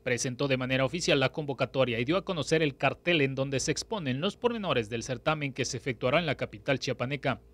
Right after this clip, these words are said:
Carlos Miguel Morales Arjona, secretario ejecutivo estatal del indet, expuso que del dieciséis al dieciocho de julio próximo confían en recibir a miles de participantes que busquen un espacio en la delegación chiapaneca.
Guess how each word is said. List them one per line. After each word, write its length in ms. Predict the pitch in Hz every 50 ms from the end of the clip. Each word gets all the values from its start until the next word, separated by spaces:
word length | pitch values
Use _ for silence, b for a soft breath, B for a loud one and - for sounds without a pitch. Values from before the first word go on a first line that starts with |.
| b b b b b b -
Carlos 340 | 151 151 151 160 156 113
Miguel 240 | 110 135 135 156 160
Morales 420 | 156 147 143 151 160 156 139 - -
Arjona, 460 | - 143 - - - 190 170 123 113 107
secretario 600 | - - 151 123 - 135 131 120 147 147 151 147
ejecutivo 480 | 135 - 135 - 131 120 - 143 139 135
estatal 380 | - - 131 117 - 147 143 127
del 120 | 139 160
indet, 280 | 220 240 208 123 117 -
expuso 580 | - 143 - - - - 220 - - 139 123 b b b b b b
que 120 | - 135
del 160 | 127 147 147
dieciséis 500 | 139 156 131 135 135 - 190 208 202 -
al 100 | 180 175
dieciocho 440 | 156 151 147 - - 170 170 - 165
de 80 | 156 131
julio 280 | - 147 135 131 135
próximo 500 | - - 170 170 - 160 147 151 139 123 b b b b
confían 400 | _ - 135 139 - 196 214 202
en 140 | 185 165 147
recibir 400 | 135 139 131 - 139 139 185 208
a 80 | 175 170
miles 400 | 190 226 240 233 214 202 143 135
de 100 | 220 254
participantes 840 | - - 247 233 - - 214 - 220 208 - 277 254 226 - 180 -
que 100 | - 143
busquen 320 | 135 170 175 - - 147
un 80 | 180 196
espacio 440 | 165 127 - - 156 156 - - 190
en 60 | 208
la 120 | 208 208
delegación 580 | 175 151 139 127 117 113 113 - 160 160 156 135
chiapaneca. 680 | - - 135 117 - 123 127 147 156 - - 151 131 -